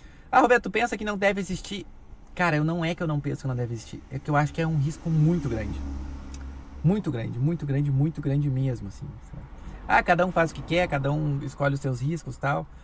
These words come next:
Mas é uma questão que passa um pouco só da escolha de cada um, entendeu? Vai um pouco além disso. Tem essa parte toda de gasto do município e, e absorver isso tudo. Eu, eu, sinceramente, acho muito, muito complicado. Aqui nunca foi permitido na minha cidade, é,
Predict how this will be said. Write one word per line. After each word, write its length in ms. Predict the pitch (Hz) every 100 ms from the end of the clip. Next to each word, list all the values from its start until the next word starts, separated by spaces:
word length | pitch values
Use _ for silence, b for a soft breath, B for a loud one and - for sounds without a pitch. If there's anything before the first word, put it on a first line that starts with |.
| B B B B
Mas 240 | - 170 170
é 60 |
uma 100 | 185
questão 300 | 196 196 202
que 140 | 196 185 - -
passa 360 | 180 202 -
um 80 | 185
pouco 300 | 151 165 -
só 180 | - 147
da 100 | 143
escolha 360 | 139 - 123
de 80 | 120
cada 220 | 120 117
um, 80 | 110 104 - - - - - -
entendeu? 460 | 123 113 104 110 120 117
Vai 180 | 123 131
um 60 | 151
pouco 240 | 160 156
além 220 | 165 151
disso. 320 | 160 120 - -
Tem 140 | - 143
essa 160 | 151
parte 360 | 143 143 160 -
toda 240 | - 165
de 100 | 160
gasto 340 | 135 131 147 139
do 80 | 131
município 640 | 123 120 - 131 - 113
e, 120 | 110 - B B B B
e 80 | 139
absorver 440 | 147 139 143 123 123
isso 280 | 131 139
tudo. 240 | - 139 120
Eu, 240 | 117 - - - - - -
eu, 160 | 170
sinceramente, 520 | 170 175 160 151 143 151
acho 160 | 147
muito, 380 | 156 151 170 156
muito 220 | 139 147
complicado. 400 | 139 131 110 - - B B B
Aqui 300 | - 143 170
nunca 180 | 196 202
foi 140 | 196 190
permitido 400 | 190 190 170 151
na 60 |
minha 140 | 131 127
cidade, 400 | - 117 110 - -
é, 220 | 117